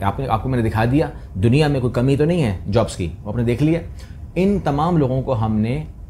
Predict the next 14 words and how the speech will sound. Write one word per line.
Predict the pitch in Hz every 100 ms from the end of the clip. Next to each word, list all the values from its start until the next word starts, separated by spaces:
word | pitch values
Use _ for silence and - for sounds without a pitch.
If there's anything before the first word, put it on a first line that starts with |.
| - - - -
डिमांड | 95 127 127 151 190
के | 170
ज़रिए | 185 190 196 208 214 - - -
और | 143 160 180 185 -
हमने | 117 131 135
इनको, | 156 131 117 135 180
अ, | - - - - 107 104 101 101 -
अप्लाई | - 156 165
करने | 135 110
के | 104
ज़रिए, | 92 85 87
दोनों | 127 170 220
ज़रिए | 165 104 95
से | 87 104